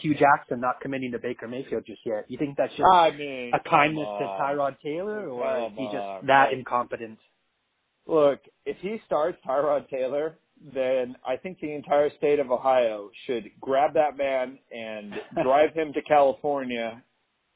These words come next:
Speaker 2: into the middle of the desert and just leave him there. And then, <laughs> 'cause, 'cause Baker Mayfield's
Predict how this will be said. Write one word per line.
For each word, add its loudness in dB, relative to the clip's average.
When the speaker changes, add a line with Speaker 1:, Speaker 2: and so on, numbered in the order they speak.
Speaker 2:
into -6
the -8
middle 4
of 0
the -6
desert 2
and -6
just -10
leave 0
him -10
there. -8
And -6
then, 0
<laughs> 0
'cause, 6
'cause 4
Baker 4
Mayfield's -2